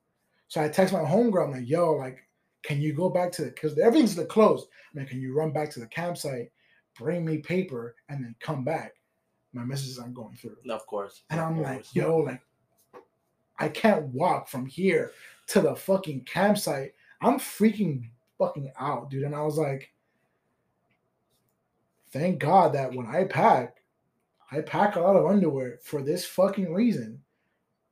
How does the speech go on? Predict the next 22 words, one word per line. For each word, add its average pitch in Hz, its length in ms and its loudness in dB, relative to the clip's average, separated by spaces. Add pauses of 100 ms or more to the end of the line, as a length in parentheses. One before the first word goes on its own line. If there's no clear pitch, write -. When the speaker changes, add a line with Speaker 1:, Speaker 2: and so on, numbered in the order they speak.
(220)
Speaker 1:
I, 139 240 -12
dude, 156 180 -4
I - 80 -4
stripped - 500 -12
down. 156 340 0
I 117 80 -8
took 139 200 -10
out 139 100 -8
my 151 120 -4
fucking 151 420 -6
boxers, 175 420 -2
bro. 208 260 0
And 123 80 -4
I - 20 -10
just 147 180 -12
fucking, 170 460 -6 (840)
I 127 140 -10
wiped 131 320 -6
with 165 80 -6
my 190 160 4
boxers, 180 480 4
bro. 185 400 0